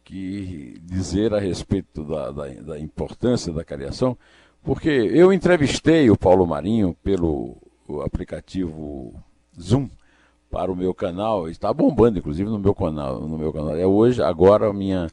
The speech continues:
a minha mensagem recente, o meu post recente que mais tem visualizações.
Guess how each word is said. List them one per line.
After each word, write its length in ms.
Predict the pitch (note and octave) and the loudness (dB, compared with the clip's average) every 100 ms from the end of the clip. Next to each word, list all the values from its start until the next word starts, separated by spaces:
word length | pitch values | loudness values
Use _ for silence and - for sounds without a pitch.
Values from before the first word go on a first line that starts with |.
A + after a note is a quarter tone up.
| _ _ _ _ _ _ | _ _ _ _ _ _
a 140 | E2 | -10
minha 220 | E2+ F2 | -4 -2
mensagem 500 | F#2 F#2+ F#2+ F2 F2 | 0 -2 -2 -4 -4
recente, 560 | F2+ D#2+ - F#2 G2 E2+ | -6 -6 -4 -4 -4 -4
o 80 | F2 | 2
meu 180 | F2+ E2 | 2 2
post 360 | - E2+ - | 0 -2 0
recente 340 | E2+ D#2+ F#2 - | -4 -4 -8 -8
que 100 | - | -10
mais 520 | F#2+ E2 E2+ G2 - - _ _ _ - | -8 -6 -4 -6 -8 -16 _ _ _ -4
tem 160 | F#2 | 0
visualizações. 1080 | G2 G2 A2 G#2 A2+ G#2 G2 F#2 C2+ - | 0 4 4 4 0 0 -2 -2 -4 -12